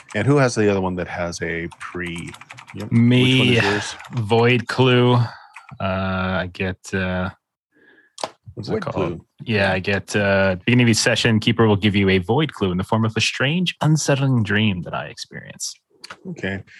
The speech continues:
Speaker 1: this case, uh, it, it is, it's a, it's a lucid dream while you are awake, going over the evidence of the crime scene. You just kind of zone out for a minute.
Speaker 2: Mm-hmm.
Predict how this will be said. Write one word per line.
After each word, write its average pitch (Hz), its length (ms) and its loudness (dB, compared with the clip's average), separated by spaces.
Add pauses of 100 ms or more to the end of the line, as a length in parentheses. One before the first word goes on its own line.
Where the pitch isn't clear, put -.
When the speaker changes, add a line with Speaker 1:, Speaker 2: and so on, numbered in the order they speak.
(160)
Speaker 1:
this 196 160 0
case, 175 380 2
uh, 113 420 6
it, 143 160 -6
it 131 160 -2
is, 113 160 0
it's 113 300 -4
a, 101 240 2
it's 95 260 -10
a 95 120 -4
lucid 147 540 0
dream 110 520 2
while 104 200 4
you 107 300 0
are 101 200 4
awake, 101 500 0 (520)
going 107 360 2
over 104 280 2
the 104 220 -2
evidence 104 400 0
of 87 80 -12
the 87 60 -8
crime 98 520 -4
scene. 87 480 -10
You 90 120 -10
just 95 180 -10
kind 95 220 -6
of 101 120 -4
zone 87 400 -4
out 82 320 -6
for 85 120 -10
a 80 60 -10
minute. 82 280 -6
Speaker 2:
Mm-hmm. 90 160 -4